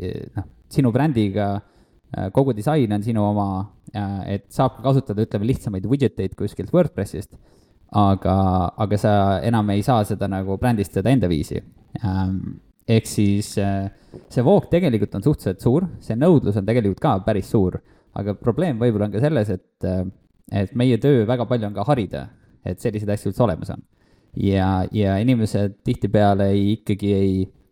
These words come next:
noh, ka meil, kui meil on, ütleme, kuuskümmend erinevat mängu, siis ma arvan, et kuuekümnest erinevast on, noh, aasta aega tagasi oli võib-olla viis, olid, äh, see, mis kogu aeg kasutati, et tänase päeval on, ütleme, viisteist, mida sagedasti kasutatakse.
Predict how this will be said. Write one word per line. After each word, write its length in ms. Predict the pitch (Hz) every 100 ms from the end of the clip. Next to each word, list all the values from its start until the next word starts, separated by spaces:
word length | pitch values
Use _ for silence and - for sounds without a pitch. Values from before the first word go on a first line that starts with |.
| _ -
noh, 160 | 101 -
ka 80 | 117
meil, 240 | 156 123
kui 120 | 113 117
meil 160 | 120
on, 80 | 117
ütleme, 240 | 120 113
kuuskümmend 380 | 107 147 - 107
erinevat 320 | 127 110 101 131
mängu, 280 | 143 131 104
siis 100 | 110
ma 80 |
arvan, 140 | 110 104
et 40 |
kuuekümnest 540 | 143 135 110 107 98 127
erinevast 480 | 127 107 101 - 101
on, 140 | 101
noh, 200 | 101 104 - _ _ _
aasta 340 | - 151 147 104
aega 140 | 104
tagasi 400 | 107 135 110 107
oli 140 | 104 101
võib-olla 320 | 107 107 104
viis, 460 | 143 131 80 90 -
olid, 280 | - 98 92 92
äh, 140 | 92
see, 160 | - 110
mis 140 | 98 -
kogu 240 | 120 107
aeg 80 | -
kasutati, 540 | 107 101 - 90 87
et 40 | 87
tänase 280 | 117 113 110
päeval 260 | 101 104
on, 120 | 101 101
ütleme, 160 | 107
viisteist, 520 | 110 120 - 113 104 -
mida 240 | 98 90 92
sagedasti 460 | 110 95 92 -
kasutatakse. 560 | 98 95 - - -